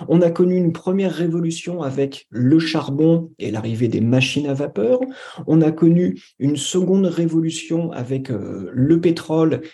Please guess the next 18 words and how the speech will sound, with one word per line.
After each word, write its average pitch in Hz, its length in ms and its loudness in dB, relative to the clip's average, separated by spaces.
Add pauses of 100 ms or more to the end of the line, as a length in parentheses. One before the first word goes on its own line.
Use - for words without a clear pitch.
(140)
et, 147 300 4
euh, 110 220 2
la 123 160 2
possibilité 135 760 -2
de, 113 200 -8
de, - 160 -8
de 107 140 -6
faciliter 139 640 -2
les 131 100 4
voyages. 123 600 0 (460)
On 143 140 2
a 160 80 4
connu 165 240 4
une 160 120 6
troisième 170 440 -2
révolution 170 600 0
avec 131 280 -4
l'électricité 156 960 -2